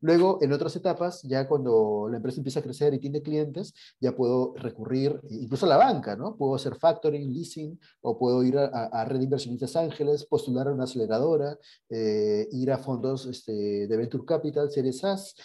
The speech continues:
y así sucesivamente, hasta que finalmente termino escalando el negocio.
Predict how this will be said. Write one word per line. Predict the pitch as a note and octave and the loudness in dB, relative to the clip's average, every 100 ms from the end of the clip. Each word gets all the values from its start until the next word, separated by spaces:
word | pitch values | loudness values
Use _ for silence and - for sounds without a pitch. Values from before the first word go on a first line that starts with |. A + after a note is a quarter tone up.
| - - | -20 -4
y | C#3 | -2
así | D3 | -2
sucesivamente, | C#3 C3 B2+ C#3+ C#3+ D3+ D#3 F3 C3 | -2 -2 2 0 0 -2 -4 -6 -6
hasta | - | -10
que | G#2+ | -8
finalmente | A2+ A2+ A#2+ B2+ | -8 -8 -6 -6
termino | A2+ G#2+ A2+ | -6 -6 -8
escalando | - G#2 G#2 | -6 -6 -6
el | G#2 | -6
negocio. | A2+ - | -6 -6